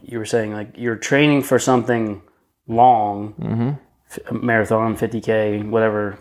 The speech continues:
Speaker 1: fifty mile or hundred, whatever. Uh, like,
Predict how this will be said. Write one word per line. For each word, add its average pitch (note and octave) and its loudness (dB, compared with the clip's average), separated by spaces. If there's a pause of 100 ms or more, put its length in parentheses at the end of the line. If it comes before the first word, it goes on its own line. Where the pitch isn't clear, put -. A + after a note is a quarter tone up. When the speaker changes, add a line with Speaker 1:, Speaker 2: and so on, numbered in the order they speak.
Speaker 1:
fifty A2 -6
mile A2 -2
or A2 -2
hundred, A2 -8
whatever. A2+ 4 (540)
Uh, G#2 2 (1200)
like, A#2+ 0